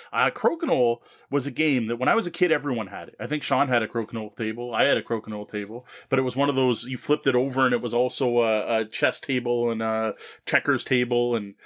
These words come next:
I, they had the little plastic thing. I never played it. I,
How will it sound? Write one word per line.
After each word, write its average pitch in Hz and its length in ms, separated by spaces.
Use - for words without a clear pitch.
I, 139 260
they 131 120
had 123 240
the 123 60
little 127 160
plastic 127 460
thing. 127 320
I 120 160
never 156 220
played 156 240
it. 95 200
I, 110 180